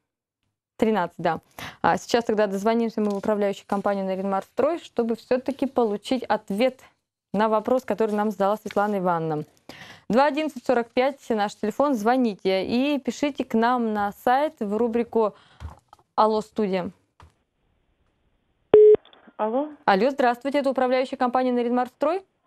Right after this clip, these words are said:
Speaker 2: Да, здравствуйте.
Speaker 1: Вас беспокоит с программы «Алло, студия», телеканал «Север». Меня зовут Мария Владимирова. Я со следующим вопросом. К нам обратилась жительница города и спрашивает, а, почему отправляются на экспертизу счётчики общедомовые за тепло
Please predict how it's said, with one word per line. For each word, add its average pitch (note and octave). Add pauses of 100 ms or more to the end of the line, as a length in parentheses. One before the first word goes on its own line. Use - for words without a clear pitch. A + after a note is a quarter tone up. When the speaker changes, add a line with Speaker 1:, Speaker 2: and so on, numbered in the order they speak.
Speaker 2:
Да, G#3+
здравствуйте. A#3
Speaker 1:
Вас C4
беспокоит C4
с -
программы B3
«Алло, A#3+
студия», C#4
телеканал A3
«Север». C#4
Меня A#3
зовут A#3+
Мария A#3
Владимирова. A3 (260)
Я C4
со -
следующим C4
вопросом. A#3
К -
нам C4+
обратилась B3
жительница B3
города A#3
и G#3
спрашивает, A#3+ (420)
а, F#3+
почему C#4
отправляются B3+
на A#3+
экспертизу B3+
счётчики -
общедомовые A#3
за G#3+
тепло C4+